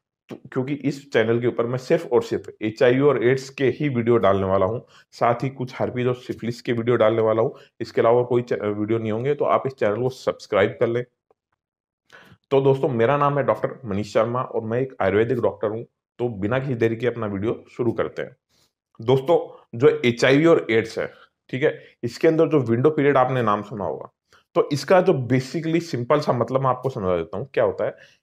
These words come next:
कि आप जब भी किसी एचआईवी या एड्स पेशेंट के संपर्क में आते हो, ठीक है, आप कॉन्टैक्ट में आए, उसके साथ सेक्स किया हो या फिर उसके साथ ब्लड ट्रांसफ्यूजन हुआ हो,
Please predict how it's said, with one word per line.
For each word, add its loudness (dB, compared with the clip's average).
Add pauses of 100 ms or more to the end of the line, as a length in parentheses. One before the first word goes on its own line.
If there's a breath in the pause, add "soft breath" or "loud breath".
(120)
कि -4 (140)
आप 0
जब 4
भी 0
किसी -6
एचआईवी 0
या 4
एड्स -2
पेशेंट -4
के -2
संपर्क -6
में -4
आते -8
हो, -20 (460)
ठीक -4
है, -2 (240 loud breath)
आप -2
कॉन्टैक्ट 0
में 0
आए, 0
उसके -6
साथ -4
सेक्स -2
किया 0
हो 2
या 0
फिर -4
उसके -6
साथ -2
ब्लड -2
ट्रांसफ्यूजन -4
हुआ -2
हो, -6